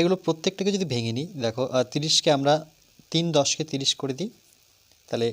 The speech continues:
দুটো দশ পাবো। তাহলে এই তিরিশকে ভেঙে আমরা দশ দিয়ে দিই, নামাতে পড়ি, তাহলে তিন দশকে কত? তিরিশ। ওকে, দশকে নামাতে পড়ে তিন দশকে তিরিশ। তাহলে এখানে আমরা, আহ,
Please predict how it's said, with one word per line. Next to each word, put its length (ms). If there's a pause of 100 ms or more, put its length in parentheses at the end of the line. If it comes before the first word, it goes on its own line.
(180)
দুটো 160 (100)
দশ 120 (100)
পাবো। 180 (1400)
তাহলে 200 (140)
এই 60 (120)
তিরিশকে 400 (100)
ভেঙে 340
আমরা 180 (1200)
দশ 120 (120)
দিয়ে 200
দিই, 140 (480)
নামাতে 320
পড়ি, 200
তাহলে 160 (1500)
তিন 140 (120)
দশকে 360
কত? 140 (760)
তিরিশ। 280 (640)
ওকে, 140 (1700)
দশকে 280 (100)
নামাতে 240
পড়ে 120 (100)
তিন 120 (100)
দশকে 320
তিরিশ। 280
তাহলে 200
এখানে 220
আমরা, 180
আহ, 280